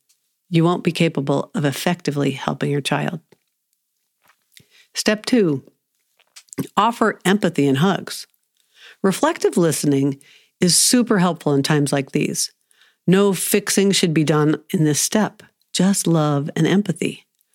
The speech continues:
"Wow, I can tell you're super unhappy right now. So sorry about that." Or something like,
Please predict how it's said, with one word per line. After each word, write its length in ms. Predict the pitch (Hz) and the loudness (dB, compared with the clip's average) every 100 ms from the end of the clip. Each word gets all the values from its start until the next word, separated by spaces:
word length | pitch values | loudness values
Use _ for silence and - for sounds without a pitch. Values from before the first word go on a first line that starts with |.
| _ _ _ _ _ - | _ _ _ _ _ 0
"Wow, 520 | 220 220 214 208 - | 2 4 4 2 0
I 140 | 185 | 0
can 160 | 196 208 | 0 0
tell 200 | - 214 | 0 2
you're 120 | 214 | 2
super 380 | 185 - 220 214 | 2 0 0 0
unhappy 420 | 196 170 214 214 | 2 2 0 0
right 220 | 185 165 | 0 0
now. 360 | 156 160 165 180 _ _ _ _ _ | 2 2 0 -4 _ _ _ _ _
So 340 | - - 285 | -8 -2 0
sorry 380 | 254 - 214 240 | 2 0 2 2
about 320 | 208 151 151 | 2 -2 -4
that." 320 | - 170 214 - _ _ _ _ _ _ _ _ - | -2 -2 -2 -6 _ _ _ _ _ _ _ _ -6
Or 80 | 143 | -2
something 340 | 151 156 147 | 0 0 2
like, 300 | 143 - - | 0 -2 -8